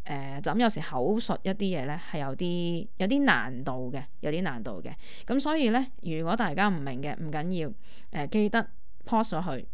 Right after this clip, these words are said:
返轉頭再聽，或者呢，最簡單嘅方法就係匿張牌出嚟，即係 lay out 嘅lay，L A Y嘅 lay，唔係講叫匿埋個 lay，<laughs> 即係擺張牌出嚟，噉然後睇下個位置係點樣擺先。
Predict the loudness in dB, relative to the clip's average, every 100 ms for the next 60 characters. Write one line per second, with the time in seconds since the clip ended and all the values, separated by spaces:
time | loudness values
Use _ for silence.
0 | -4 0 2 2 2 -2 -2 -4 -2 -2
1 | -2 -2 -4 -4 -2 0 0 2 2 2
2 | 0 0 0 2 2 0 0 0 -2 -2
3 | -2 -4 -4 -2 2 4 4 2 0 -2
4 | 0 0 0 -2 0 -2 0 0 0 -2
5 | -4 0 2 2 2 0 0 0 -2 -2
6 | -2 -2 -2 -4 -4 -4 -4 -4 -2 -4
7 | -4 -2 -2 -2 -2 -2 -4 -4 -4 -4
8 | -2 -4 -2 -2 -2 -2 2 2 4 2
9 | 2 2 0 0 0 0 0 2 2 0
10 | -2 -2 -4 0 2 4 2 2 0 0
11 | -2 -2 -2 -2 -2 -2 -4 -2 -2